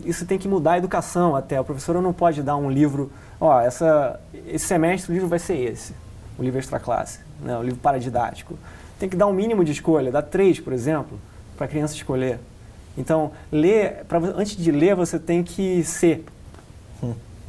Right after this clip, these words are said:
Speaker 1: Né? Então, isso a gente fez, o, falou disso. Né? Então, eu acho que também a ler é um momento de desconexão, é um momento que você entra em contato,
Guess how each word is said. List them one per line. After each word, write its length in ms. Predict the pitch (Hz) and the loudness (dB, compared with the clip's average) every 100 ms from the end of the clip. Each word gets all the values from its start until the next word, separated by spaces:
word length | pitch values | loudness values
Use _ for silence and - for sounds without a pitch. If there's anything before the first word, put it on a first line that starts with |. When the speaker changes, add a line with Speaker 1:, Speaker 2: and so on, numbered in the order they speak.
| - - - - - 135 | -18 -20 -20 -20 -16 -8
Speaker 1:
Né? 140 | 131 | -6
Então, 320 | 131 147 151 | -4 0 0
isso 180 | 156 156 | 0 -2
a 20 | |
gente 200 | 151 160 | -4 -4
fez, 220 | - 156 147 | 0 0 0
o, 120 | 147 | -2
falou 280 | - 147 156 | 0 2 2
disso. 480 | 131 123 113 - - - - - - - - | 2 -2 -4 -8 -18 -20 -20 -20 -20 -16 -10
Né? 200 | 117 117 | -8 -8
Então, 360 | 117 127 123 | -6 -6 -4
eu 80 | 127 | 0
acho 160 | 131 - | 0 -2
que 60 | |
também 360 | 160 151 151 147 - - - | -4 -2 0 -2 -8 -20 -20
a 180 | - - | -12 -4
ler 280 | 147 151 190 | 2 4 6
é 60 | 180 | 6
um 40 | |
momento 340 | 165 160 165 | 4 4 0
de 140 | 160 151 | -2 -6
desconexão, 760 | 156 - 151 139 - 156 160 160 - - - - - - | -6 -4 -2 -2 -2 0 0 -2 -14 -20 -20 -20 -12 -4
é 40 | |
um 20 | |
momento 220 | 131 143 135 | -2 -2 -4
que 80 | |
você 100 | - | -6
entra 120 | 139 131 | -6 -4
em 40 | |
contato, 380 | 131 131 135 | -4 -2 -2